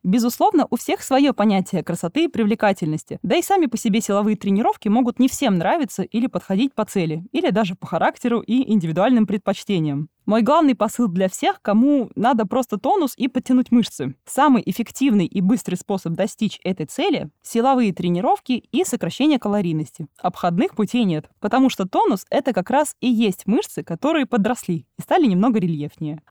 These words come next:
Ну а чтобы этот тонус не скрыл жир, нужен небольшой дефицит калорий. Не бойтесь силовых упражнений.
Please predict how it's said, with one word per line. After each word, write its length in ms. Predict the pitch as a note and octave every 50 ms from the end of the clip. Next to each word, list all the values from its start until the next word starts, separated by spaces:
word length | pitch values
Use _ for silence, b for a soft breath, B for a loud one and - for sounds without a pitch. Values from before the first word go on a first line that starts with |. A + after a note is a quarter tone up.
| _
Ну 140 | - A#3 C#4
а 40 | C#4+
чтобы 320 | - - E4 D#4 G#3+ B3+
этот 200 | B3 A#3+ A#3+ F#3
тонус 380 | - C#4 C4+ B3 A3 G3 - -
не 140 | - G3+ A3+
скрыл 340 | A#3+ - - B3 A#3+ G#3 F3+
жир, 280 | F#3 - D#4+ G#4 G#4+ - _ -
нужен 320 | G#3 C#4+ G#4 G4 E4 A#3+
небольшой 360 | G#3+ F3+ E3+ E3+ E3+ - C#4
дефицит 360 | A3 A#3 - - - - G#3+
калорий. 400 | - E3+ D#3+ D#3 D3+ D3+ D#3 D3+ - _
Не 140 | A3+ A3+ C4
бойтесь 380 | G3+ F#3 B3 F4+ F#4 - E4+
силовых 420 | - - G#3+ F#3 F3+ F3 C4+ - -
упражнений. 600 | B3 - A3+ A3+ F3+ G3+ E3+ D#3+ D#3 D3+ E3